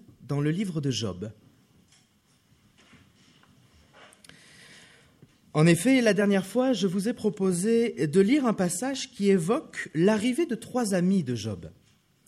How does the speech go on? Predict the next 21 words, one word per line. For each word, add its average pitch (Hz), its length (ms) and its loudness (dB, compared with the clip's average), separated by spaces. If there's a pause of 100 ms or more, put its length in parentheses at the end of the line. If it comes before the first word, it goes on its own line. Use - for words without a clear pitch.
(880)
Confrontés 196 1120 -2 (240)
à - 160 -8
la 156 140 2
souffrance, - 880 -2 (500)
à 135 120 -8
la 143 100 -2
déformation, 208 840 0
à 170 80 2
l'impuissance, 208 840 -2 (320)
c'est 233 180 -2
dans 214 160 0
la 180 120 0
présence 170 640 -4
silencieuse 196 1120 -6 (640)
qu'ils 160 280 -6
ont 196 80 -4
accompagné 139 600 -6
Job 127 360 -8
durant 117 500 -10
une 113 160 -10
semaine. 90 560 -10